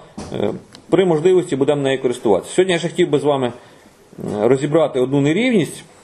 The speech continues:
Одну нерівність, яку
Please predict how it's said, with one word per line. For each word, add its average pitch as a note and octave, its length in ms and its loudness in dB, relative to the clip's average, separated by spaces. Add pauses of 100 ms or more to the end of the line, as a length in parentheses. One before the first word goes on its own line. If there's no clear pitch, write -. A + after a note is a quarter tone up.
(1300)
Одну C#3 260 2
нерівність, C3+ 680 0 (1120)
яку D3+ 540 0